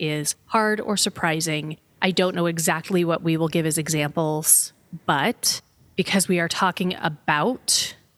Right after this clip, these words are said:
content warnings and trigger warnings today, and we are talking about our scriptures,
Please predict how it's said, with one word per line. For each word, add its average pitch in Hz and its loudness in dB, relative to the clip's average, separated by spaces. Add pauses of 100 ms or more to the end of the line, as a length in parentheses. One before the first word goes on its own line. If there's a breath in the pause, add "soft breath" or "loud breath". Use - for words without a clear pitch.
content 180 0
warnings 180 -2
and 190 0
trigger 165 -4
warnings 143 -4
today, 139 -4 (280)
and 175 2
we 165 2
are 160 0
talking 170 -2
about 156 0
our 165 -2
scriptures, 151 -2